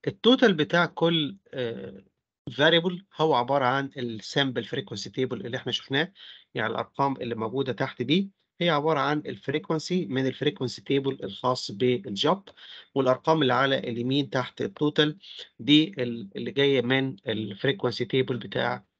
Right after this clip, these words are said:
الجندر. فلما تضم الاتنين على بعض في جدول واحد، كل اللي هو بيعمله بيوزع لك ال-، كل جندر على كل وظيفة، وبيوزع كل وظيفة على الجندرز المختلفة وهكذا.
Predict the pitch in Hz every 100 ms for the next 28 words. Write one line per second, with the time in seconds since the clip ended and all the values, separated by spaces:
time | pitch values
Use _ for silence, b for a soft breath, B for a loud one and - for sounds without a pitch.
0 | _ _ - 131 107 101 - _ B B
1 | B B _ 135 170 208 151 196 202 160
2 | 131 156 165 123 123 127 139 120 113 135
3 | 123 120 139 139 196 196 - 196 143 143
4 | 139 123 123 143 151 B B B B 127
5 | 127 107 131 156 135 - - 139 120 117
6 | 113 120 120 - - 156 143 98 - 127
7 | 135 120 113 113 127 117 - 135 123 120
8 | 117 123 156 226 - B B B B 135
9 | 156 175 147 151 160 143 135 - 151 131
10 | 117 135 135 113 110 104 113 127 120 98
11 | - 123 107 - 127 120 131 123 _ _
12 | _ _ 123 110 101 -